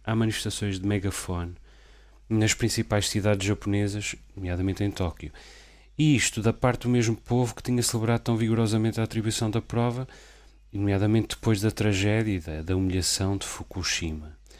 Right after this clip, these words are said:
E, aliás, o mesmo povo que tinha chorado com tanta tristeza o adiamento em dois mil e vinte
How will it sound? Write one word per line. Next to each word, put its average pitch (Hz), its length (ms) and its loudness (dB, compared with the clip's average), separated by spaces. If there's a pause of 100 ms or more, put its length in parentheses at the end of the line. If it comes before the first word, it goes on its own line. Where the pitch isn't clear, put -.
(600)
E, 120 220 4
aliás, 110 320 6
o 110 60 6
mesmo 113 240 6
povo 127 320 2
que 131 200 -2
tinha 113 300 2
chorado 107 420 2
com 110 140 0
tanta 113 240 0
tristeza 110 540 0
o 113 40 2
adiamento 110 680 2 (140)
em 110 180 4
dois 95 220 2
mil 98 200 2
e 101 80 2
vinte 110 380 0